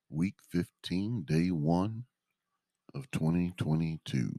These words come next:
This morning, um, I've got some scripture I wanna read to you,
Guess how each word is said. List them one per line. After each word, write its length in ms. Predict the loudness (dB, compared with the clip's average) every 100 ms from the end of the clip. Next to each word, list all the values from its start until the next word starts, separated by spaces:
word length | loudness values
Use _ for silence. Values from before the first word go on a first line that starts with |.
| -10 -18 _ _ _ _ -20 -20 _ -10
This 340 | 2 4 4 4
morning, 460 | 4 6 4 0 -8 _ -6
um, 520 | -4 -4 -6 -10 -14 -18 _ _ _ _ -20 _ _ _
I've 60 | -4
got 160 | -2 0
some 140 | -2
scripture 560 | -2 4 4 6 6 6
I 20 |
wanna 220 | 8 6
read 280 | 6 4 2
to 140 | 2
you, 200 | 2 2